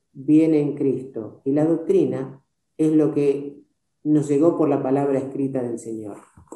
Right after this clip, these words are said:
Acá viene. La opinión pública va a tratar de cambiar el evangelio y decir que la iglesia se tiene que ayornar o modernizar,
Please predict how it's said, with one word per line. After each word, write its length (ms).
Acá 280
viene. 380
La 120
opinión 340
pública 380
va 120
a 60
tratar 680
de 160
cambiar 800
el 160
evangelio 1120
y 100
decir 400
que 80
la 100
iglesia 420
se 180
tiene 300
que 60
ayornar 1000
o 40
modernizar, 1000